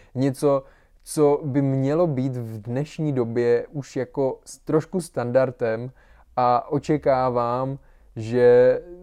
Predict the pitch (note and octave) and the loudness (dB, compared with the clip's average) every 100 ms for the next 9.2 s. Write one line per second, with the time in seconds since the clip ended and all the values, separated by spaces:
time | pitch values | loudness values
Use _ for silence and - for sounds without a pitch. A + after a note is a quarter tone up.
0 | F3 F3+ - - C#3 C#3 C#3+ F3 A2+ B2 | -20 -20 -14 -4 -2 0 0 -2 -2 -2
1 | C3+ C3+ - B2 C3+ C3+ - C3 D3 C3+ | 0 -2 -4 -8 -6 -6 -6 -4 0 0
2 | G2+ A2 G#2 A#2 G#2 A2+ A2+ - - _ | 0 -4 -8 -6 -6 -10 -10 -12 -20 _
3 | _ B2 B2 B2 C3 B2 - B2+ B2 B2 | _ -2 0 0 0 -2 0 2 2 0
4 | B2+ B2 - B2 A#2+ B2 A2 A#2 A#2+ B2 | -4 -10 -8 -6 -4 -4 -6 -6 -4 -4
5 | B2 A#2+ A#2 - B2+ - B2+ A#2+ B2+ C3 | -4 -6 -8 -6 -6 -6 -4 -2 -2 -4
6 | - A2+ A#2 A2+ A2+ A2+ C3 A#2+ A#2 G#2+ | -6 -6 -4 -4 -6 -6 -6 -6 -6 -8
7 | A#2 A2+ A2 B2+ B2 - _ - G#2 B2 | -8 -8 -4 -2 -2 -4 _ -14 -2 -2
8 | B2 - - - B2+ A2 A#2 A2+ - A#2+ | 0 -2 -2 -4 -4 -2 -4 -4 -6 -4
9 | A#2 | -4